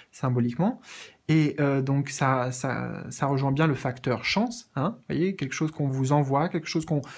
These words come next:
une opportunité, hein, ici c'est vraiment une opportunité qu'on peut mettre sur votre chemin, quel que soit le domaine, travail, sentimental ou autre.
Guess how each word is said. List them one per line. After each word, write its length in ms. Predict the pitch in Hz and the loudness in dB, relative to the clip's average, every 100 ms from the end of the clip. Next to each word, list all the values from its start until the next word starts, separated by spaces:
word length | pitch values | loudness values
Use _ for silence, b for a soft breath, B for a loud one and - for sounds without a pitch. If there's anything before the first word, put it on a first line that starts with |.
| B | B
une 160 | 147 170 | 6 6
opportunité, 600 | 202 - - 160 156 240 | 6 4 4 4 2 0
hein, 100 | 175 | 2
ici 240 | 156 - 180 | 0 -2 -2
c'est 120 | 143 | 0
vraiment 180 | 147 160 | 2 2
une 100 | 156 | 2
opportunité 480 | 156 143 151 156 | 0 0 0 2
qu'on 140 | 196 151 | 0 0
peut 100 | 143 | 0
mettre 180 | 156 - | 0 -2
sur 120 | 143 | -4
votre 240 | 139 139 | -2 -4
chemin, 340 | - 143 233 - B B - | -2 0 -2 -4 B B 0
quel 160 | 185 | 0
que 100 | 170 | 2
soit 140 | 156 196 | 0 2
le 100 | 147 | 4
domaine, 440 | 160 156 127 120 | 4 2 0 -4
travail, 560 | - - 147 139 143 156 | -6 0 2 4 2 0
sentimental 800 | 151 143 - 135 127 160 165 - 147 | -2 -4 -2 -2 2 4 2 0 -2
ou 180 | 135 | 0
autre. 240 | 120 - | -2 -4